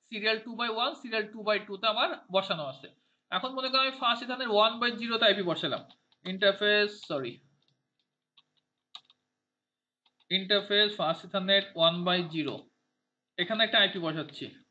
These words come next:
ধরেন আমি সবার থেকে বড় দিচ্ছি, একশো বিরানব্বই, একশো আটষট্টি, হান্ড্রেড ডট ওয়ান, তার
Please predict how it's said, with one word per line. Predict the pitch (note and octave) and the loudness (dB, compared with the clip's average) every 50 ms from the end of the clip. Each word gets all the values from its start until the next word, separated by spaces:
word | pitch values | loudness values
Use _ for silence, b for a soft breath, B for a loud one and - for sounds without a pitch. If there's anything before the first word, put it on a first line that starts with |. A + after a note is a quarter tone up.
| _ _ - - - _ _ _ _ _ _ _ _ _ - | _ _ -20 -20 -20 _ _ _ _ _ _ _ _ _ -2
ধরেন | F3+ F#3 F#3+ F#3+ G3 G3 | 2 6 6 6 6 6
আমি | G#3 G3+ - - | 2 0 0 4
সবার | G#3 G3 G3+ G#3+ G#3+ G#3+ G#3+ | 4 6 8 8 6 6 6
থেকে | A3+ A3 G3+ F3+ F#3+ | 2 2 4 8 8
বড় | G3 G3 F#3+ F3 | 8 8 8 4
দিচ্ছি, | D#3+ D#3 - - B2 - - - - _ _ - | 2 -2 -4 -6 -6 -8 -8 -10 -18 _ _ -4
একশো | E3 - - F#3+ F3+ F3+ | -4 -2 -4 -6 -2 2
বিরানব্বই, | F3+ F#3 F3+ F3+ F3+ F3 F3 F#3 F#3 E3+ D#3 | 2 2 2 2 0 -2 -2 0 2 2 2
একশো | - - - F3+ D#3+ | 2 0 -2 -2 -2
আটষট্টি, | D#3+ - - E3+ E3 - - E3 E3 E3 D#3+ - | -2 -4 -8 -12 -10 -6 -4 -2 -2 -2 -4 -4
হান্ড্রেড | D3+ D3 D3 D3 D#3 D3+ D#3 D3+ D3+ | -6 -6 -6 -8 -8 -10 -8 -4 -4
ডট | C#3+ C#3+ C#3 C#3 C3+ A#2 | -2 -2 -4 -6 -10 -12
ওয়ান, | A#2+ A#2 G#2 - _ _ _ _ _ _ _ _ _ _ - - _ _ - | -12 -12 -12 -14 _ _ _ _ _ _ _ _ _ _ -20 -20 _ _ 0
তার | E3 E3 | 2 2